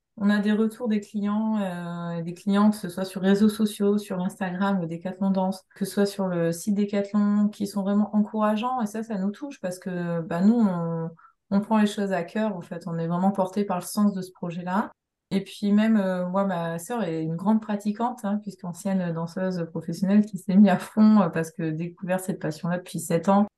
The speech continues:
qui, pareil, les porte toujours et qui vivent, je vois qu'elles vivent très bien dans le temps et quand je vois tout ce qu'elles postent sur Instagram, je dis, « Oh,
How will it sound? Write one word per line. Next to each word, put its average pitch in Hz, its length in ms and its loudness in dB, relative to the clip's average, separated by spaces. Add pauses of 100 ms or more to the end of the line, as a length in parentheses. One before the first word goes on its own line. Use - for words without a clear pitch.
(280)
qui, - 160 -2
pareil, 208 320 4
les 165 160 0
porte 196 260 -2
toujours 214 560 0
et 156 120 -4
qui 165 240 -10
vivent, 170 320 -4
je 156 60 -6
vois 165 100 -6
qu'elles 170 200 -4
vivent 160 140 -8
très - 160 -6
bien 185 140 -2
dans 185 100 0
le 190 60 -2
temps 214 180 4
et 196 80 2
quand 165 160 -4
je 165 40 -6
vois 165 100 -4
tout 170 120 -14
ce - 60 -16
qu'elles 202 180 0
postent 202 220 0
sur 180 100 0
Instagram, 190 400 2
je 208 80 2
dis, « 156 160 -4
Oh, - 120 -2